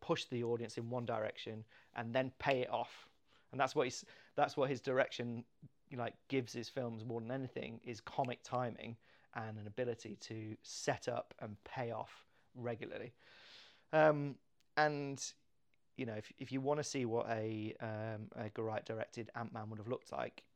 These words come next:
you can look at his, um, test footage that's on YouTube, which is kind of,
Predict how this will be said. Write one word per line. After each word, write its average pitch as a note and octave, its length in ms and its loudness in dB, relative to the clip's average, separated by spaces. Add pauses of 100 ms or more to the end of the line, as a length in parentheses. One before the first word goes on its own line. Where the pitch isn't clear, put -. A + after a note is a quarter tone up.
you C3 100 -8
can A#2 140 -6
look A#2 180 -6
at A2+ 80 -4
his, A2 560 -8
um, G#2+ 400 -8 (160)
test - 540 -6 (920)
footage A#2 520 -4 (360)
that's A#2+ 180 -6
on A2+ 120 -6
YouTube, A2+ 460 -4 (200)
which - 260 -8
is A2 360 -8 (140)
kind E3 520 0
of, B2 300 6